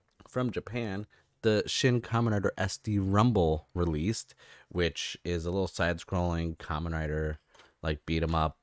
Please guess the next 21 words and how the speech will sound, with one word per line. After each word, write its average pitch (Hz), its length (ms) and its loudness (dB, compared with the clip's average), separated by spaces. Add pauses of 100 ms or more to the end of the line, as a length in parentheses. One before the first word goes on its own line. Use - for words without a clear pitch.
(140)
uh, 71 260 0
for 87 200 -6
Shin 82 240 -4
Kamen 78 300 -2
Rider, 76 140 -2
which 76 200 -6
is 71 100 -6
also 69 260 -4
coming 73 240 -4
to 58 60 -6
theaters 60 440 -6 (180)
in - 240 -8
May, 67 360 -6
on 69 220 -4
May 65 160 -4
thirty-first, 60 560 -4
which 67 180 -10
is 64 300 -12 (140)
awesome. 73 480 0 (120)
Cannot 78 500 2
wait. 76 600 -4